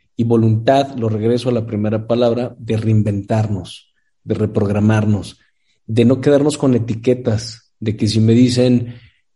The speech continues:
ejemplo, su servidor, tú eres contador,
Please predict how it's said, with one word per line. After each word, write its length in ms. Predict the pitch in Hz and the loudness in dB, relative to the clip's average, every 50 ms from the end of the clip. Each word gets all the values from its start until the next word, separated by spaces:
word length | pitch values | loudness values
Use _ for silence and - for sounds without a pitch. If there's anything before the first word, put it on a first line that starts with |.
| _ | _
ejemplo, 460 | - 104 107 117 117 113 117 120 120 | -10 -4 0 0 0 0 0 -2 -4
su 140 | 110 - 120 | -2 -2 -4
servidor, 480 | 110 131 127 131 139 135 135 135 139 135 | -2 -2 0 2 2 2 2 0 -2 -2
tú 120 | 135 - | -2 -2
eres 160 | 143 147 139 | -2 -2 -2
contador, 760 | 139 - 123 113 107 113 113 110 135 156 170 147 92 82 - _ | -4 -6 -6 -6 -2 -2 -2 0 0 0 -2 -2 -4 -12 -18 _